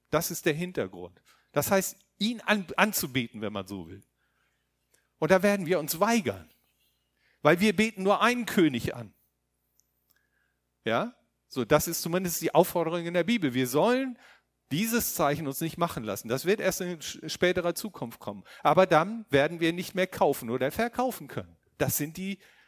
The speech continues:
Dinge, die uns dann passieren. So, wir müssen, vielleicht muss der eine oder andere das heute schon mal erleben, so, ich kann nicht mehr überall einkaufen, weil ich nicht geimpft bin.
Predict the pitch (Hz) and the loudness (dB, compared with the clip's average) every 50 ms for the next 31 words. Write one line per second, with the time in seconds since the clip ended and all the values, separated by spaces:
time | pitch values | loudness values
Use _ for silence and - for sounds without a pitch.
0 | _ _ _ _ _ _ _ 139 131 233 262 262 233 170 139 139 147 143 151 156 | _ _ _ _ _ _ _ -2 0 0 2 4 4 4 4 2 -2 -2 -2 -2
1 | - 156 156 - - 165 165 170 - - 190 175 - - 226 226 175 110 95 90 | -2 -2 -4 0 0 0 0 0 -4 -8 -6 -6 -4 -4 -4 -2 -2 -4 -4 -8
2 | _ _ _ _ _ _ _ _ _ _ _ _ _ _ _ _ _ _ _ _ | _ _ _ _ _ _ _ _ _ _ _ _ _ _ _ _ _ _ _ _
3 | _ _ _ _ _ _ _ _ _ _ _ _ _ _ _ _ _ _ _ _ | _ _ _ _ _ _ _ _ _ _ _ _ _ _ _ _ _ _ _ _
4 | _ _ _ _ _ _ _ _ _ - - 147 139 110 95 98 - _ _ _ | _ _ _ _ _ _ _ _ _ -6 -4 -2 -2 -2 -2 -6 -12 _ _ _
5 | _ _ _ _ _ _ _ _ _ _ _ _ _ _ _ _ _ _ 123 123 | _ _ _ _ _ _ _ _ _ _ _ _ _ _ _ _ _ _ -8 -6
6 | 135 156 185 - - 170 170 185 190 190 - _ _ _ - - - 127 147 190 | -4 -4 -4 -4 -6 -8 -10 -14 -16 -18 -20 _ _ _ -10 -6 -2 0 2 0
7 | 190 - 175 180 - - 196 165 127 156 180 202 202 214 208 190 165 143 170 175 | 0 -2 -6 -8 -4 -2 -2 -2 0 -2 -4 -4 -4 -4 -4 -4 -4 -6 -6 -6
8 | 156 123 120 139 139 - - 151 165 180 175 165 - - 175 165 165 165 160 156 | -4 -4 -4 -4 -6 -4 -2 -2 -2 -2 -4 -6 -6 -6 -6 -6 -6 -6 -6 -6
9 | 156 160 165 - _ - _ _ - 131 139 135 139 - 208 202 147 123 135 175 | -6 -8 -10 -12 _ -20 _ _ -6 -4 -4 -2 -2 -4 -4 -4 -8 -10 -12 -12
10 | 185 - - 139 131 - 139 135 - - - 185 175 180 175 - - 190 196 151 | -14 -12 -10 -10 -8 -8 -8 -10 -8 -8 -8 -6 -6 -8 -10 -8 -8 -8 -8 -6
11 | - 165 131 107 107 113 110 123 - - 202 214 233 220 - - 113 104 104 - | -8 -6 -6 -6 -6 -6 -6 -8 -8 -8 -8 -8 -10 -12 -8 -6 -6 -6 -6 -8
12 | 123 107 127 104 107 117 - - 123 - - - 135 - 214 233 - - - - | -6 -4 -4 -4 -4 -6 -10 -12 -12 -12 -12 -8 -8 -8 -8 -8 -12 -14 -14 -14
13 | 90 80 | -14 -14